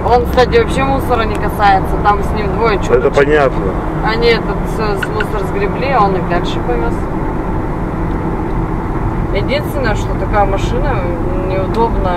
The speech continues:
Speaker 1: это во дворы же надо заезжать.
Speaker 2: Это опыт нужен.
Speaker 1: Да, он жопой всегда заезжает. Вот, вот.
Speaker 2: Кто как, да.
Speaker 1: А я это испугалась, все. Я, короче, стою, мусор выбрасываю.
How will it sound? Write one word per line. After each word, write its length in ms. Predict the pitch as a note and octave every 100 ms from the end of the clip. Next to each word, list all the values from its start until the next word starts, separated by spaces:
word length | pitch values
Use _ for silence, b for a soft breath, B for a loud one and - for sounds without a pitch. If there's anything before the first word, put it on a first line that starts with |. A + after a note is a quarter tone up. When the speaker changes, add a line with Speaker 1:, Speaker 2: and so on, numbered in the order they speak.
| F3
Speaker 1:
это 160 | E3+ -
во 160 | E3+
дворы 320 | F#3 F#3 G3 B3+
же 140 | -
надо 200 | G#3 F#3 E3 -
заезжать. 300 | E3 D#3 C3+
Speaker 2:
Это 80 | D3+
опыт 280 | F3 C#3+ -
нужен. 280 | C#3 A#2 G#2+ F#2+ - -
Speaker 1:
Да, 240 | F#3 F#3+ G3
он 120 | G#3 G#3+ -
жопой 300 | A3+ - G3+
всегда 360 | - F#3+ - E3+ E3
заезжает. 440 | E3+ D#3 D#3 D#3 - - - - - - - - - -
Вот, 120 | D3+
вот. 380 | - - - -
Speaker 2:
Кто 120 | -
как, 240 | - C3+ C#3+ -
да. 500 | A2 B2 C3+ - -
Speaker 1:
А 40 | F3+
я 260 | G3 G3+
это 180 | G3 F#3+
испугалась, 600 | F#3 - - A#3 B3 C4
все. 200 | - G#3+
Я, 200 | G3+ G#3+
короче, 220 | A3+ A#3+ -
стою, 380 | - B3 A#3+
мусор 360 | C4 C4 - B3+
выбрасываю. 600 | A#3 G3 G3+ G#3 - F#3